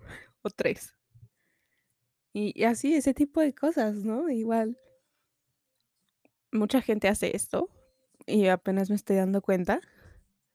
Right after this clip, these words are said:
Finges estar en una entrevista de esos talk shows, así de que con Jimmy Fallon o James Corden, aunque ya no va a estar el de James Corden, porque,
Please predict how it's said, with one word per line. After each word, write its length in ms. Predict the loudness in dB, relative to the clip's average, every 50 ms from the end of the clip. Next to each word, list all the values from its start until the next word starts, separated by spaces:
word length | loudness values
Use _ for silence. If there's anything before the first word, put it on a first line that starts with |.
| _ _ _ _ _ _ _ _ _ _ _
Finges 500 | -6 2 4 4 4 4 4 2 2 2
estar 240 | -2 -2 -2 -2 -2
en 160 | 0 0 2
una 160 | 2 4 4
entrevista 920 | 2 2 0 -2 -4 -4 -4 -4 -6 -8 -8 -8 -8 -6 -6 -6 -6 -8 -8
de 120 | -6 -6 -4
esos 280 | -4 -4 -6 -6 -10 -4 _
talk 260 | 2 2 2 0 -4
shows, 580 | -4 -2 0 0 2 0 0 -2 -4 -12 -20 -20 _ _ _ _ _
así 340 | -8 -8 -8 -8 -10 -10 -10
de 420 | -8 -6 -4 -4 -4 -4 -6 -10 _ _ _ _ _ _ _ _ _ _ -12
que 120 | -10 -10 -4
con 200 | -2 0 0 2
Jimmy 260 | 2 2 4 2 2
Fallon 760 | 0 -2 -4 -4 -2 -2 -2 -2 -2 -4 -4 -6 -6 -8 -8 -10
o 400 | -10 -10 -12 -14 -16 -18 -20 -20 _ _ -20 -6
James 300 | -4 0 0 0 0 0
Corden, 640 | 6 10 10 10 10 10 6 4 2 0 0 -2 -2 -4
aunque 260 | -4 -4 -2 -4 -2
ya 100 | -2 -2
no 100 | -2 -4
va 80 | -4
a 20 | -4
estar 220 | -6 -6 -6 -6
el 80 | -4 -4
de 100 | -4 -4
James 280 | -4 -6 -6 -6 -8
Corden, 480 | -6 -4 -2 -2 -2 -4 -6 -10 -10 -14 _
porque, 460 | -14 -14 -14 -12 -10 -10 -10 -10 -12